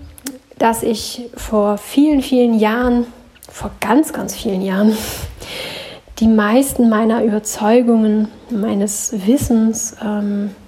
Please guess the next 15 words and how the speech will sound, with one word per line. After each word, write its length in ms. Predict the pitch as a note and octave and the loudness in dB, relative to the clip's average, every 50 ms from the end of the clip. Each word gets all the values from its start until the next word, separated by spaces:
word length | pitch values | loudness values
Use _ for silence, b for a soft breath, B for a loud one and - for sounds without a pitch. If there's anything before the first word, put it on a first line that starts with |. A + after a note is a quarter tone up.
| - - B B B B B B B B B B B B B B B _ _ _ - C4 B3+ | -20 -20 B B B B B B B B B B B B B B B _ _ _ -10 -6 -4
so 380 | C4 G3+ F#3+ G3 G#3+ A#3 C#4 C#4+ | -2 0 2 4 4 6 4 4
schon 220 | C#4+ - C4+ A3 | 4 2 2 4
in 160 | A3 A3+ B3 | 4 4 4
mir 120 | C4 C4+ B3+ | 4 4 4
getragen 520 | B3+ - - - A#3+ A#3+ B3 B3+ B3 B3 | 2 0 -2 -2 -2 -2 -2 -2 -2 -2
habe 220 | B3 B3 C4 C#4+ | -2 0 2 2
und 200 | C#4 B3 A3+ A3 | 2 2 2 2
auch 200 | A#3 A3 G3+ - | 0 0 0 2
immer 180 | A#3 A#3 A#3 A3+ | 2 4 4 4
mal 160 | G#3+ G#3+ G#3 | 4 4 2
mit 160 | G#3 G#3+ G#3+ | 2 2 2
der 100 | - G3+ | 2 2
Welt 200 | G3+ G#3 G#3+ G#3+ | 2 2 0 0
geteilt 580 | - G#3 - - - A#3 G#3+ G#3+ B3 C4 - - | -2 -4 -4 -4 -2 0 0 2 0 0 0 0
habe. 460 | B3+ B3+ C4 C#4 D#4 D4+ C4+ G#3 A3 | 0 2 2 2 2 2 2 0 0